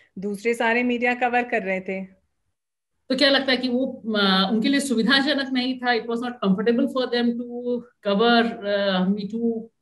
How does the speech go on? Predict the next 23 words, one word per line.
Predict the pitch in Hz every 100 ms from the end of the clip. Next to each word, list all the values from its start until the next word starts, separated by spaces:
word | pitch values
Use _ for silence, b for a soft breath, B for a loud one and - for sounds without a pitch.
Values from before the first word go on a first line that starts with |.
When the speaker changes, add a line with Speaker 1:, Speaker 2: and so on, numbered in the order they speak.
| 202 190
Speaker 2:
uh, | 185 185 180 165
case | - 175 170
Speaker 1:
शायद, | 202
Speaker 2:
and | 196
Priya | 180 190
Speaker 1:
शायद, | 196 190 185
Speaker 2:
Ramani | 196 196
case? | 202 220 - _ _ _
Speaker 1:
शायद, | 226 202 185 - _ _ 220
yeah। | 196 - _ _ _ _ _ _ _ _ _ _ _ -
Yeah, | 285 311 302
no, | 330 330 254
many | 285 311
people | 294 294
don't, | 285 302 262 - _ 220 269
many | 311
people | 302 311 285
still | - 294 285
don't | 254
believe | 233 254 254
in | 247
the |
Me | 247